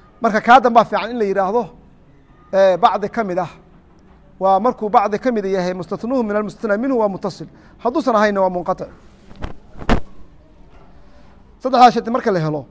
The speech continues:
waxaa waajibaya marka in la nasbiyo mustathnihii muttasil ha noqdo, sida qaama al-qawmu ilaa Zaydan. Oo Zaydku waa bacdi ka mid ah qowmka weeye. Aayadda fasharibuu minhu ilaa qaliilan. Qaliilkan waa bacdi wawa ka mid ah weeyaan.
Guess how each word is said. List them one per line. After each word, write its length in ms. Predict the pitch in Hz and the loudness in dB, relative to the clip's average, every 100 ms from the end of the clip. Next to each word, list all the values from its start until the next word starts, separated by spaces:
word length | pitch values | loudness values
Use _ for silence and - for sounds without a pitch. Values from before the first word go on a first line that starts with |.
| - - - - | -20 -20 -20 -6
waxaa 180 | 202 214 | 2 6
waajibaya 420 | 190 190 220 202 | 4 2 -2 -2
marka 220 | 202 196 | -2 -6
in 60 | 202 | -4
la 80 | |
nasbiyo 420 | 175 165 170 185 208 | -6 -8 -10 -8 -8
mustathnihii 640 | 165 185 196 226 226 269 - - - - - - - | -10 -10 -6 -4 -4 -6 -10 -20 -20 -20 -20 -20 -16
muttasil 320 | 190 262 233 | -4 -4 0
ha 100 | 202 | 0
noqdo, 280 | 226 180 190 160 - - | 0 0 -2 -4 -10 -16
sida 220 | - 233 | 0 0
qaama 280 | 208 202 208 | 2 2 0
al-qawmu 380 | 226 214 220 208 | -2 -2 -4 -4
ilaa 300 | 233 208 185 | -6 -2 -2
Zaydan. 460 | 147 196 180 170 160 - - - - | -2 -6 -6 -8 -8 -14 -20 -20 -6
Oo 120 | 202 | -4
Zaydku 400 | 190 285 - 220 | 0 0 -2 -2
waa 220 | 214 196 | 2 4
bacdi 300 | 185 240 208 | 4 2 2
ka 120 | 196 233 | -4 -4
mid 100 | 196 | -4
ah 40 | |
qowmka 300 | 190 202 147 | -4 -4 -6
weeye. 260 | 156 143 117 - - - - - - _ 202 | -12 -12 -16 -20 -20 -20 -20 -20 -20 _ 2
Aayadda 340 | 214 269 247 | 4 6 2
fasharibuu 420 | 220 - 247 233 | -2 -2 -2 -2
minhu 180 | 240 240 | -2 -4
ilaa 240 | 247 226 | -2 -2
qaliilan. 320 | 196 190 202 175 | -2 -2 -4 -2
Qaliilkan 380 | 226 302 247 226 | -2 0 -2 0
waa 120 | 208 | 2
bacdi 260 | 247 208 | 2 2
wawa 220 | 220 226 202 | 2 2 2
ka 100 | 202 | -2
mid 140 | 180 | -2
ah 40 | |
weeyaan. 280 | 160 156 139 | -4 -6 -10